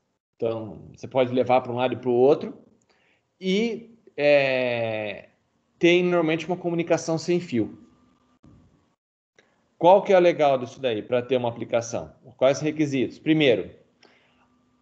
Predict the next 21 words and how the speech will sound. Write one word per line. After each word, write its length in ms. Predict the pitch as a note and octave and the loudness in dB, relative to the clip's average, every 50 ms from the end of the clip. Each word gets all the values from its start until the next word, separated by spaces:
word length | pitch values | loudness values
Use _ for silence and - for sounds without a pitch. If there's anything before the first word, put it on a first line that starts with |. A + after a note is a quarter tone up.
| _ - | _ 0
é 100 | A#2+ A#2 | 0 0
adotar 380 | A#2 B2+ D3 C#3 - D#3 D#3+ | 4 4 2 4 6 4 4
mudanças 520 | D#3+ D3+ C#3 C#3 D3 C#3+ C#3 - - - - | 4 2 2 2 2 2 0 -4 -10 -16 -10
contextuais, 800 | - C#3+ C#3 C#3 C#3+ B2+ B2 - C#3+ B2+ C3 D#3 E3 D#3 B2+ | -8 -8 -4 -4 -4 -4 -2 0 2 2 2 2 0 -2 -4
então 340 | B2+ B2+ A#2+ C3 B2+ B2+ B2+ | -6 -6 -4 -2 -2 -2 -2
você 140 | A#2 B2+ C3+ | -6 -8 -8
tá 200 | C3 C#3 C#3 C#3 | -6 -4 -4 -4
aqui 280 | B2+ - - C3+ C3 | -6 -8 -8 -8 -6
acessando, 800 | B2+ B2 - C3+ A#2 - - C3+ B2+ B2 A2+ G2+ G2 F#2 - - _ _ _ _ _ _ _ _ _ _ _ _ | -6 -6 -6 -10 -10 -8 -6 -6 -6 -6 -6 -8 -10 -12 -14 -20 _ _ _ _ _ _ _ _ _ _ _ _
tá 140 | - B2 B2+ | -2 -2 -2
com 160 | B2 - C#3+ | -2 -6 -10
o 20 | C#3 | -12
celular 500 | - - D#3 C3+ B2+ C3 C#3+ E3 F3 - | -4 -2 -2 -2 0 0 0 0 0 -2
conectado 520 | F3 E3 E3 D#3+ - - D#3 D3+ D3+ D3+ | -4 -6 -6 -6 -4 -2 -2 0 2 2
ao 120 | D3+ D3+ D3+ | 2 2 2
seu 220 | D3+ - D#3+ D#3 | 2 0 0 0
celular, 460 | D3+ - D#3+ D3+ D#3 D3 C3+ A#2+ E2 | 2 2 2 2 4 4 2 2 0
ao 160 | G#2 B2 B2 | -2 -6 -6
seu, 580 | A#2 - - C#3 C3 B2+ B2 A#2 A2+ - - - _ _ _ _ | -6 -2 -2 0 0 0 0 -2 -4 -6 -12 -20 _ _ _ _
é, 440 | A2+ A2 G#2+ G#2+ G#2 G#2 G#2 G2 | -8 -6 -6 -6 -6 -6 -6 -6
relógio. 500 | G2 A2 B2+ C3+ B2+ A2+ F#2+ - - - | -2 0 2 4 4 4 4 2 -2 -8